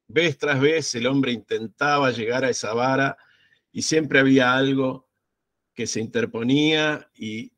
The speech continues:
este, y era imposible que el hombre pudiese llegar a esa altura de la justicia que Dios exigía.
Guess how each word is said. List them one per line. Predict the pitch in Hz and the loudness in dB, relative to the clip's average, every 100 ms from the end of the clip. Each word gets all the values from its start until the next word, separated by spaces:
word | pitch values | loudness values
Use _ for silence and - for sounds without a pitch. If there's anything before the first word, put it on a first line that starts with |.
| - | -8
este, | 110 104 - _ 101 101 - | -8 -8 -12 _ -6 -6 -2
y | 120 | 0
era | 147 | 4
imposible | 139 131 131 127 - 185 175 170 160 143 | 4 2 -4 -4 -4 -2 0 0 0 -2
que | 104 | -4
el | 117 | 0
hombre | 135 147 135 127 | 0 2 0 -4
pudiese | - 113 117 139 139 - 113 | -6 -6 -2 0 0 -2 -4
llegar | 104 110 123 131 - | -2 0 0 -2 -4
a | 117 | -4
esa | 120 - | -2 -2
altura | 110 104 101 156 165 143 | 0 -2 -4 -4 2 4
de | 117 | 4
la | 104 | 0
justicia | - 104 - 131 127 135 104 | -6 -12 -6 -2 -2 -2 -2
que | 101 | -2
Dios | 117 117 | -2 -2
exigía. | 104 - 110 - 95 87 | -6 -8 -10 -8 -8 -8